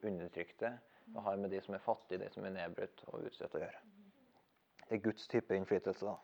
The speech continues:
La han leve fra slekt til slekt, så lenge sol og måne skinner. Han skal være likt regnet som faller på nyslått eng, lik en regnskur som væter jorden. I hans dager skal rettferd gro,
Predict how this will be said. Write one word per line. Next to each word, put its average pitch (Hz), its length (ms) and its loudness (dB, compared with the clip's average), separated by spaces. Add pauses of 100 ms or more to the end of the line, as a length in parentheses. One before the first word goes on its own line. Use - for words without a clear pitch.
(1700)
La 127 140 12 (100)
han 143 220 10
leve 135 240 12
fra 139 120 10
slekt - 320 6
til 139 120 4
slekt, - 360 6
så - 300 6
lenge 120 260 8 (120)
sol 131 340 8 (100)
og 120 140 8
måne 117 340 8
skinner. 123 320 2 (300)
Han 117 100 4
skal 120 220 8
være 117 220 12
likt - 260 -8
regnet 104 480 8
som 117 240 0
faller 127 240 8
på 117 160 4
nyslått 117 720 2 (120)
eng, 139 200 4 (1200)
lik 113 180 6
en 113 140 8
regnskur 113 640 8 (400)
som 107 160 6
væter 110 340 12
jorden. 95 260 4 (240)
I 113 120 -6
hans 123 260 4 (100)
dager 113 320 12
skal 113 200 8
rettferd 98 400 2 (280)
gro, 135 220 10